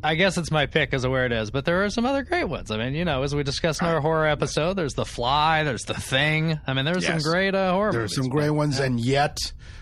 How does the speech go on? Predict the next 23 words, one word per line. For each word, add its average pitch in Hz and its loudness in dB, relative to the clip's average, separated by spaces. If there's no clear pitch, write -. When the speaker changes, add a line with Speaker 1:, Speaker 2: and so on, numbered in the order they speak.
Speaker 2:
The 110 -4
Shining 98 -2
comes 92 -6
out 80 -4
on 71 -6
top. - -10
Speaker 1:
All 175 -2
right, 139 2
what 180 0
do 262 0
you 254 0
got 247 2
at, 226 0
uh, 208 2
number 202 0
three? 180 -4
Speaker 2:
Well, 165 6
here 165 4
we 170 4
are, 175 6
the 165 2
top 170 4
three. 139 2